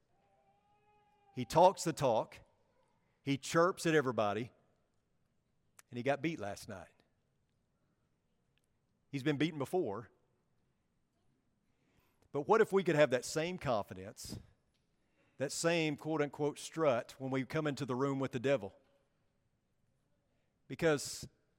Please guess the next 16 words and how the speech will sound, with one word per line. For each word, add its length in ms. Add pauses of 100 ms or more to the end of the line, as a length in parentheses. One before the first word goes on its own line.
(560)
unlike 320 (260)
Conor 280
McGregor 400
or, 540 (280)
or 120
any 200
of 100
these 220
fighters, 480
we, 200 (200)
we 180
know 200
who 100
wins 240
this 180
one. 140